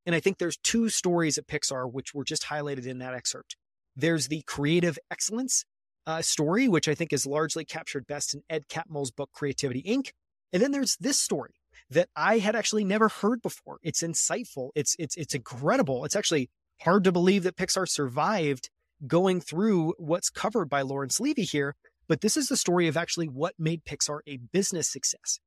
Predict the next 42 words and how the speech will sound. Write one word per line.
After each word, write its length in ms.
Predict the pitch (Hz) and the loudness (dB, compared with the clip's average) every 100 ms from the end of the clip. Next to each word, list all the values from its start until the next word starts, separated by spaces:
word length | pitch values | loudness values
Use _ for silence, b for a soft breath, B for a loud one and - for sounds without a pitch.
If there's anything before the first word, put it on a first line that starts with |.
| _ _ | _ _
'Cause 160 | 160 - | -4 -2
obviously, 460 | 160 165 190 - 175 | -2 -2 -2 -2 -2
even 260 | 185 196 | -4 -6
Pixar 400 | 180 - - 175 | -6 -2 -2 -2
today, 580 | - 135 180 208 131 160 - _ _ - | -4 -4 -2 0 -2 -6 -14 _ _ -6
it's 140 | - | -2
an 40 | 254 | -2
incredibly 440 | - 233 220 233 | 2 2 2 0
successful 440 | - - 214 - | 0 0 0 0
company. 360 | 208 285 254 151 | -2 -4 -4 -4
It 100 | 127 | -6
produces 400 | 139 214 - 220 | -4 -2 0 -2
great 240 | - 180 - | -4 -6 0
films, 480 | 208 185 139 139 - B B B - | 2 4 2 -2 -4 B B B -4
but 160 | 180 | -2
that 240 | 143 175 202 | 2 2 2
is 220 | 175 156 | -4 -4
not 200 | 139 120 - 139 | -8 -10 -14 -10
enough. 380 | 131 139 - - | -8 -8 -12 -10
If 180 | 156 | -6
it 80 | 151 | -4
wants 200 | 156 156 | -2 -2
to 100 | 156 | -2
continue 440 | - 143 - 214 190 | -4 -4 -2 -2 -2
to 100 | 175 | -4
produce 320 | 156 151 - | -4 -4 -2
great 200 | 151 147 | -6 -8
films, 400 | 139 131 131 - | -8 -8 -6 -6
it 100 | 143 | -6
has 260 | - 139 - | -10 -10 -8
to 80 | |
have 180 | 135 143 | -6 -4
a 120 | 147 | -2
workable 680 | 131 120 135 - 127 139 139 - _ | -4 -4 -4 -2 -4 -6 -8 -14 _
business. 480 | 131 127 131 117 - _ _ _ _ _ | -4 -4 -2 -2 -2 _ _ _ _ _
And 160 | 175 151 | 0 2
so 300 | - 175 175 | 2 0 -2
this 400 | 160 123 208 240 233 | -6 6 6 6 0
episode 420 | 196 196 - 180 | -2 0 2 2
is 140 | 151 - - | 2 0 4
all 400 | 175 220 233 233 | 6 8 6 2
about 480 | 180 151 139 - | 2 2 2 -2